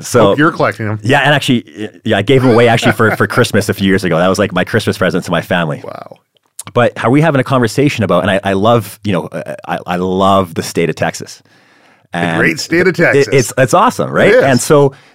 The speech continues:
Speaker 1: they're a very proud military state.
Speaker 2: Mm-hmm.
Speaker 1: And so you'll see a lot of the times, like, bumper stickers, maybe the wife or whatever driving saying, "I'm a proud, I'm a proud member of a, a, a current, you know, a deployed U S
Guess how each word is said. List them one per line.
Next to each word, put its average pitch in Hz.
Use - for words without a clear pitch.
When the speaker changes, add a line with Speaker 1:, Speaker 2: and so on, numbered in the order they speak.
Speaker 1:
they're 127
a 123
very 113
proud 98
military 92
state. -
Speaker 2:
Mm-hmm. 87
Speaker 1:
And 95
so -
you'll 104
see -
a 113
lot 104
of 101
the 92
times, 107
like, 85
bumper 104
stickers, 202
maybe 98
the 92
wife 104
or 98
whatever 95
driving 101
saying, 80
"I'm 113
a 90
proud, 139
I'm 101
a 101
proud 160
member 151
of 95
a, 90
a, 90
a -
current, -
you 101
know, 92
a 90
deployed 120
U 143
S 127